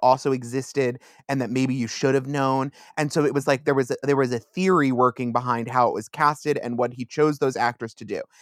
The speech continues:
Once Upon a Time in Hollywood is about famous people, and then he stunt casted famous people to play those famous people. And it just,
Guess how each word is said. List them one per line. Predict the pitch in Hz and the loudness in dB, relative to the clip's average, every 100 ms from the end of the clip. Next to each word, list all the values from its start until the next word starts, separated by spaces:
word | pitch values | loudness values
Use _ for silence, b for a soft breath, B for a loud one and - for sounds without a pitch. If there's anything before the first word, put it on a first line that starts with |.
| b b - | b b 2
Once | 254 | 2
Upon | 302 320 | 4 0
a | |
Time | 277 269 | 2 2
in | 220 | 4
Hollywood | 202 208 185 160 | 4 4 4 0
is | 147 | -4
about | 143 160 170 - | 2 4 4 0
famous | 156 156 | -4 -4
people, | - 127 123 - | -6 -4 -2 -2
and | 135 | -2
then | 143 | -4
he | 139 | -4
stunt | - 165 175 | 0 0 0
casted | - 151 147 139 131 - _ _ _ | -2 -2 -2 -6 -8 -14 _ _ _
famous | 165 165 147 | 0 0 -2
people | 156 139 | -4 -4
to | 131 | -6
play | 127 190 196 | -4 2 4
those | 165 135 | 4 2
famous | - 127 120 - | -2 -2 -4 -6
people. | 123 123 117 - _ _ _ | -6 -2 -2 -4 _ _ _
And | 190 | 0
it | 196 | 2
just, | 240 226 | 0 -2